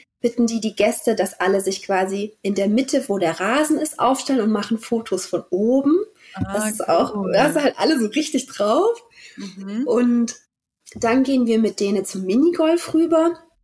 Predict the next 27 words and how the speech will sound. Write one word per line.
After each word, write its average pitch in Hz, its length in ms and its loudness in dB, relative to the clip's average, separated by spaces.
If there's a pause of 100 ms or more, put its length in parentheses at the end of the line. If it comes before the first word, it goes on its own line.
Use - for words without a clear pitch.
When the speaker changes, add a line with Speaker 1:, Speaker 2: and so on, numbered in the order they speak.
(280)
Speaker 1:
Und 233 120 -2
Speaker 2:
Mhm. 220 60 -2
Speaker 1:
da 185 200 -2
können 220 240 -2
die 214 100 -4
Gäste 196 340 -4
dann 190 200 0
noch 190 120 -2
ein 196 120 -4
bisschen 190 260 -2
Adventure-Minigolf 165 920 -4
spielen. 180 380 -6
Auch 190 200 -2
immer 202 220 -2
so 185 100 0
in - 120 -6
Vierergruppen. 302 960 0 (400)
Da 190 100 -2
kann 208 180 -2
man 208 160 0
sich - 220 -8
quasi 185 260 -4
dann 180 160 -4
auch 175 200 -4
überlegen, 196 540 -4
ob - 180 -14
man 185 340 -4